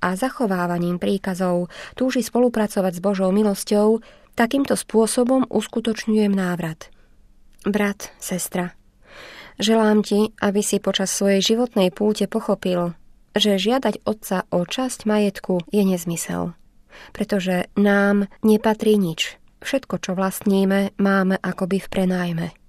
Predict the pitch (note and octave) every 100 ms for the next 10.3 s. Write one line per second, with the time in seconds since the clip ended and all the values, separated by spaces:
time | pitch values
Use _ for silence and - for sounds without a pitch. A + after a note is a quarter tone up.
0 | _ - A#3 C4 - - - E3+ - -
1 | F#3+ G#3 G#3+ A3 A3 G#3+ G3+ G3+ G3 F#3+
2 | - D#3+ - - - _ _ - - -
3 | - - - C#4+ C4+ G3 F#3+ G3 G#3+ C4
4 | - _ - A3+ G#3+ G#3 G3+ G3 - A3
5 | - A3+ A3 A3 G3+ G3 F#3 F3 E3 E3+
6 | - _ _ _ _ _ _ - - C4+
7 | A3 - - F#3 - F3 F#3 F3+ F3+ F3+
8 | F#3 G3 G3 - - F#3+ G3 F#3 F3+ F3+
9 | - F#3+ F#3+ - F3+ - F3 E3 F3 F3
10 | E3+ E3+